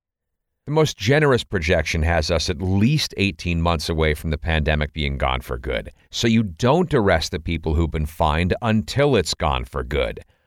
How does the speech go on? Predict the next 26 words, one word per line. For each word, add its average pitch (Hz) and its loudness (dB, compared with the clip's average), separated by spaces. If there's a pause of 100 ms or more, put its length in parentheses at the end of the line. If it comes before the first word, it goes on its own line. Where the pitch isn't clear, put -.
(200)
by 76 0
which 76 -4
point 104 0
the 82 -4
fines 85 -2
have 80 -2
increased 98 -2
to 120 4
holy 196 4
crap 85 2
levels. 67 -2 (600)
Money 101 2
the 85 0
municipal 90 -2
coffers 85 0
will 80 -2
still 90 -2
be 80 -2
very 80 0
much 76 -2
needing 135 2
<laughs> - -12
if - -4
those 156 2
projections 82 -2
hold. 67 -4